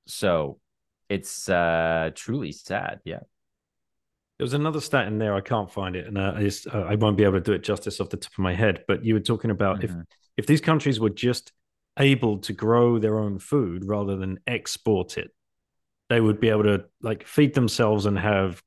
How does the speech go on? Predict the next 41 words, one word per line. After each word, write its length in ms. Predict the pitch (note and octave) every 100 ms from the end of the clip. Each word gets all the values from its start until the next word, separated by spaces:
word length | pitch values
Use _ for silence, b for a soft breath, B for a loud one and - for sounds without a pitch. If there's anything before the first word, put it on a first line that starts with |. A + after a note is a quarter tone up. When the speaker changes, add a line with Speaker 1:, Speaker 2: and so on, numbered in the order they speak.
| -
Speaker 2:
God 160 | A#2+
knows 240 | A2 G#2+ G2
how 180 | A#2 A2+
much 220 | G2 -
surplus. 580 | C3 C3+ - A1 - - _ _ _ _ _ _ _
But 220 | G#2 -
because 500 | G#2+ - D3 D3+ A#2
they 160 | A#2 A2+
are 100 | G2+
so 240 | - B2
in 160 | G#2 F2+
debt, 440 | C3 A2+ - - - _ _ _ _ -
not 160 | C3
only 160 | D#3 D3+
are 60 |
they 140 | C3 A#2+
in 120 | G#2
debt 320 | B2 A#2 -
and 100 | G#2
they're, 160 | G2 F#2+
you 120 | G#2+
know, 160 | G2 F2+
that 200 | - -
they've, 180 | - G2 - _
they've 160 | A2 F#2+
gotta 160 | A#2
be 80 | G#2+
sending 400 | - A2+ G#2 G2+
the 80 | F#2
money 280 | G#2+ B2+ G2+
out, 200 | E2 -
but 140 | G#2
they've 160 | G#2+ G#2
gotta 160 | A#2+ G#2+
be 140 | G#2
exporting 560 | G#2 - A2+ G#2 G#2 F#2+
the 80 |
raw 160 | F#2+ G#2
materials 580 | F#2 - B2+ G2+ F2 F2+
as 100 | F#2
well. 300 | B2+ -